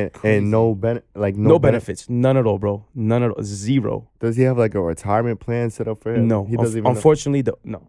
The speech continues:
Speaker 3: Unfortunately, you know, my father, he wasn't as exposed to things like that. He's the, he's the youngest of five. So his older brother, my uncle, was, like, f-, twenty when he was born, doing his own thing.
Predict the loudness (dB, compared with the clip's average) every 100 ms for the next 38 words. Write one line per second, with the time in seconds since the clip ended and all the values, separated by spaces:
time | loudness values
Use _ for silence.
0 | -8 -4 0 0 0 -2 0 -2 -2 0
1 | 2 2 0 -2 _ -4 0 0 0 -4
2 | -4 -2 0 -2 -4 -12 _ _ _ _
3 | _ _ _ _ -8 -8 -2 0 0 0
4 | -6 -10 -10 -2 0 0 0 0 0 -2
5 | -2 -2 -2 0 2 2 2 0 -2 -6
6 | -4 -4 -4 -10 _ -10 -2 0 -2 0
7 | 0 0 0 0 2 0 -2 -12 _ -6
8 | -2 0 0 -2 -4 -8 -12 -12 _ _
9 | _ _ -20 -20 -20 _ _ -14 -2 0
10 | 2 0 -2 -4 -4 -2 -2 -4 -4 -4
11 | -2 -2 -2 -6